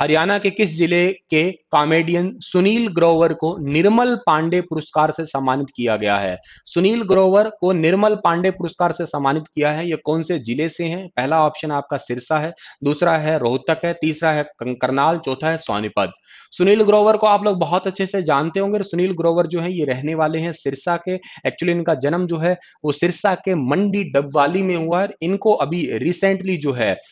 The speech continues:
वो अंतर्राष्ट्रीय थिएटर डे से पहले ये उत्सव सेलिब्रेट किया गया। इंटरनेशनल थिएटर डे हर साल सेलिब्रेट किया जाता है।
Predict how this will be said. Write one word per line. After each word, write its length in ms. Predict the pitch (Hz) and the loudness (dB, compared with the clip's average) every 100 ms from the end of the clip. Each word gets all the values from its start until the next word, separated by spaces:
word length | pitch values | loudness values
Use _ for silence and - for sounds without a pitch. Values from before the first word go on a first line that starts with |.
| _ - | _ -4
वो 140 | 160 | -2
अंतर्राष्ट्रीय 800 | 156 - 196 214 220 214 - 226 | 2 0 2 2 4 2 0 -4
थिएटर 480 | 226 - 175 175 208 | -6 -4 0 2 2
डे 320 | 202 165 175 | -2 0 0
से 140 | 185 208 | 0 -2
पहले 380 | 190 160 170 214 | -4 -4 0 2
ये 140 | 220 | 2
उत्सव 320 | 185 - 196 | 0 0 -4
सेलिब्रेट 440 | 175 165 160 170 165 | -2 -2 -2 -2 -4
किया 200 | 165 165 | 0 0
गया। 220 | 170 185 - - - | 0 -4 -12 -12 -4
इंटरनेशनल 600 | 147 180 190 185 - 190 | -2 2 2 2 0 -2
थिएटर 340 | 185 170 175 | 0 -2 0
डे 160 | 180 180 | 0 0
हर 160 | 131 139 | 0 -2
साल 260 | - 180 | 0 0
सेलिब्रेट 420 | 180 151 156 170 | 0 -2 -2 -4
किया 220 | 170 160 151 | -4 -2 0
जाता 260 | 156 | -2
है। 60 | 151 | -4